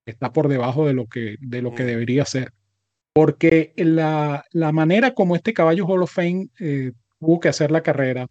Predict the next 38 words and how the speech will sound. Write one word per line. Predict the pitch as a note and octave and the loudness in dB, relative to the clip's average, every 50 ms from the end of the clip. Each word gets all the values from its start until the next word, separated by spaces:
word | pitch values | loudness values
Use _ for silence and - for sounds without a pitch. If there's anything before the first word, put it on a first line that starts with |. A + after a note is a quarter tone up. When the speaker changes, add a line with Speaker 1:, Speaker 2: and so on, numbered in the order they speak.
| _ | _
Speaker 1:
por | _ D3+ D3+ D#3 | _ 0 0 2
dentro, | D#3 D#3 D3 C#3 C3 - C#3 B2 | 2 2 2 2 -2 -4 -10 -14
quedó | - - C3+ C3+ C3+ C3+ | -8 -6 -4 -2 -2 0
comprometido, | - F3 E3 D3 E3+ E3 D3 C3 B2+ - E3 F3 E3 C#3+ B2 | 0 -2 0 0 0 0 0 -2 -2 -2 0 2 2 2 0
de | A#2+ B2 B2 | -2 -4 -6
hecho, | A#2+ - D#3+ D3 | -6 -4 -4 -4
antes | C#3+ C#3 - D3 | -2 -2 0 0
de | D3 C#3+ | 0 -2
la | B2+ A2+ | -2 -4
curva | - - C3 B2+ D3 D3+ | -6 -6 -2 0 2 2
lejana, | D3+ C#3+ B2+ D3+ D3 C#3 C3+ D3+ E3 | 2 2 2 2 2 2 0 -2 -4
porque | - - C3+ A#2 A2+ - A#2+ | -4 -6 -10 -10 -8 -10 -8
el, | A2+ A2+ A2 A2+ | -8 -8 -10 -10
el | B2+ B2 A2+ | -12 -12 -10
jinete | A2+ B2 A#2 B2+ B2 B2+ D3+ | -6 -6 -6 -4 -2 -4 0
que | D3+ E3 | 2 4
viene | D3 C#3+ C#3+ D#3 | 4 4 4 4
al | D#3 D3+ | 4 4
lado, | D3 D3+ E3+ - | 4 4 2 2
pues, | C#3+ A2+ G#2 | 0 -4 -2
no | B2 B2+ C#3 | -4 -4 -2
le | D3 D3+ | 0 2
iba | D#3 D#3+ D#3+ | 4 4 4
a | D3+ | 4
dar | D3 D#3 | 4 2
el | E3 D3 | 2 0
paso | - - C#3+ C#3+ - - E3 D#3 | 0 -2 -2 -2 0 0 0 0
así | C#3 - - C#3+ C#3 C#3 | 0 -2 -4 -4 -4 -4
francamente, | C3+ - D3 C#3 C3+ B2+ - C3+ B2 D3+ E3 D3 A#2+ B2+ A2 | -4 -4 -4 -4 -4 -4 -4 -2 0 0 0 0 -2 -6 -10
¿no? | A#2 D3 E3+ - _ _ _ _ _ _ _ _ _ _ _ _ _ | -10 -12 -12 -14 _ _ _ _ _ _ _ _ _ _ _ _ _
Le | C3 C3+ C3 | -6 -6 -4
puso | - C#3+ C#3 - - F3+ | -2 -4 -4 0 2 2
el | E3+ | 2
espacio | E3+ - - D#3 D3+ C#3+ - F3 E3+ | 2 2 2 0 0 0 0 0 0
mínimo, | F3+ G3+ G3+ G3 G3 G3 G3 F#3+ F#3 D3+ B2+ B2 A#2 | 2 2 2 2 2 0 0 0 -2 -2 -2 -4 -8
Rosario | A2+ A2+ A2+ A2 - - C3+ C3 C3 C#3+ D3+ | -10 -12 -14 -14 -12 -10 -10 -6 -4 -4 -4
tuvo | D3 - D#3 D#3+ E3+ D#3+ | 0 2 4 4 4 4
que | - F#3+ G3 G3 G3+ G3+ | 2 2 2 2 2 0